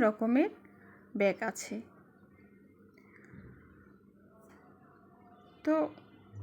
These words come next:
কালেকশনগুলো ভালো মোটামুটি আলহামদুলিল্লাহ। তাই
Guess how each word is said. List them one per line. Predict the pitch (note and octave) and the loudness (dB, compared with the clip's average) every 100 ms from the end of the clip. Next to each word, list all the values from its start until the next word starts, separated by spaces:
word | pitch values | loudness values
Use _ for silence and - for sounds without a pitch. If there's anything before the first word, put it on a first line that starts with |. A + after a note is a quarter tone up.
| - F#2+ | -4 2
কালেকশনগুলো | A3 A#3 - D4 C#4+ D4 D4+ C4 | 4 2 6 6 8 8 6 6
ভালো | A#3 A#3 A#3 A#3+ | 0 0 0 0
মোটামুটি | A#3 A#3 A3+ A3+ D4+ A4+ - G#3+ | 0 -4 -6 -4 -6 -6 -8 -6
আলহামদুলিল্লাহ। | A3+ A3+ A3+ A3 A3+ A#3+ F#4+ - - - - - - - - - - - - - - - - - - | -4 -2 -2 -2 -2 0 -2 -4 -20 -20 -20 -20 -20 -20 -20 -20 -20 -20 -20 -20 -20 -20 -20 -20 -2
তাই | B3+ | 0